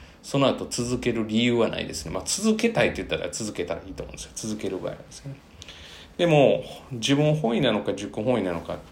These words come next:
て、今の質問でおそらく解決できるんですよね。だし、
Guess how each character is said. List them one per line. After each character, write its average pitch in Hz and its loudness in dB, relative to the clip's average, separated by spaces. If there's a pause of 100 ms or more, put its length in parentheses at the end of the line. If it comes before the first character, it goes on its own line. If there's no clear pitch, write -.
て、 92 0
今 131 0
の 151 4
質 - -2
問 82 -4
で 85 -10 (680)
お 123 -2
そ 120 2
ら 120 4
く 123 0
解 113 2
決 - -6
で 92 -6
き - -8
る 76 -8
ん - -12
で - -12
す - -8
よ 123 -6
ね。 127 -6 (920)
だ 131 0
し、 - 0